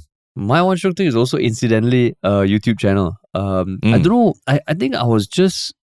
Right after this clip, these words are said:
Speaker 1: uh, it came up on my feed a few days ago, and I remember seeing
Speaker 2: Mm.
Speaker 1: it when it first came up nine years ago, no? And it's a
Speaker 2: Nine years.
Speaker 1: local YouTube channel. It's called the
Speaker 2: Shit.
Speaker 1: Emotionless Singaporean. Have you heard of
Speaker 2: <laughs>
Speaker 1: it?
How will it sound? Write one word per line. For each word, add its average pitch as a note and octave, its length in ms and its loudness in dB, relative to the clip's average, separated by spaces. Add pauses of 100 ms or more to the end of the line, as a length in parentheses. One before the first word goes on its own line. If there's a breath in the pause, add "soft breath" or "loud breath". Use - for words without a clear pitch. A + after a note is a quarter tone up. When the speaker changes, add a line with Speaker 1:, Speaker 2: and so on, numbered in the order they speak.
(540)
Speaker 1:
uh, C3+ 180 -4
it D3+ 140 0
came G3 200 0
up B3+ 120 -4
on G#2 120 0
my G2 120 2
feed - 420 -2
a G#2 60 -10
few - 260 2
days C3 220 2
ago, F2 360 2
and G2 140 0
I A2 40 4
remember D#3 300 2
seeing B2+ 460 2
Speaker 2:
Mm. D3 100 2
Speaker 1:
it B2 60 -2
when F#2+ 140 0
it F#2 120 0
first A#2+ 240 0
came A#2 200 0
up A2+ 120 2
nine F#2+ 520 2
years G#2 300 4
ago, F2 300 2
no? - 100 -8 (420)
And A2 140 2
it's A#2 100 6
a A2 100 4
Speaker 2:
Nine F2+ 80 2
years. F2 100 4
Speaker 1:
local C3+ 380 2
YouTube A2+ 360 0
channel. F2+ 420 -2 (440)
It's G#2+ 120 -2
called F3+ 280 2
the F#2 100 4
Speaker 2:
Shit. - 80 -2
Speaker 1:
Emotionless C#3 800 2
Singaporean. F#2+ 600 0 (680)
Have E2 360 2
you C3 160 6
heard C#3+ 120 6
of C3 120 2
Speaker 2:
<laughs> C#3+ 80 2
Speaker 1:
it? - 80 -6